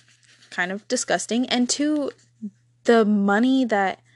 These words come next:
they're getting supports abortions and supports the death of innocent children. So the last way that Trump shows that he is pro-life is that he has appointed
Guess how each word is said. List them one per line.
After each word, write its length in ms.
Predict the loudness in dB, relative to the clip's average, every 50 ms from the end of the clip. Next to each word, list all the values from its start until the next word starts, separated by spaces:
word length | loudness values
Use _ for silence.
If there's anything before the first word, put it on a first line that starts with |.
| _ _ _ _ _ _ _ _ _ _ _ _ 0
they're 180 | 2 2 2 2
getting 520 | 2 4 4 4 6 4 4 4 2 0
supports 640 | 0 -2 -2 -2 -4 -2 2 2 2 2 0 -4 -6
abortions 640 | -6 -4 -2 0 0 0 0 -2 -6 -8 -8 -8 -10
and 140 | -10 -8 -6
supports 480 | -8 -8 -6 -6 -6 -6 -6 -6 -8
the 160 | -8 -8 -10 -6
death 420 | -2 0 0 0 0 -2 -8 -16 -10
of 360 | -8 -6 -4 -4 -6 -6 -8 -16 _ -20 -20 -20 _ -12
innocent 440 | -10 -8 -8 -8 -8 -8 -8 -6 -6
children. 500 | -2 0 0 0 0 -2 -6 -6 -8 -10 _ _ _ _ _ _ _ _ _ _ _ _ _ _ _ _ _ _ _ _ -20 -20 -20 -20 _
So 180 | -2 2 2 4
the 100 | 6 6
last 340 | 6 6 6 4 4 2 2
way 200 | 2 2 4 4
that 200 | 2 2 0 0
Trump 340 | -4 -4 -2 -2 -2 -4 -8 -14 -18 -12 -8
shows 520 | -6 -2 0 0 2 2 2 0 0 0
that 200 | 0 -2 -2 -2
he 140 | 0 0 0
is 120 | 0 0
pro-life 600 | -2 -4 0 0 2 2 4 4 4 4 2 -2 -4
is 180 | -10 -10 -8
that 200 | -6 -6 -6 -6
he 180 | -8 -8 -6 -6
has 200 | -4 -4 -6 -8 -8
appointed 720 | -12 -12 -12 -8 -8 -6 -6 -6 -6 -4 -4 -4 -4 -6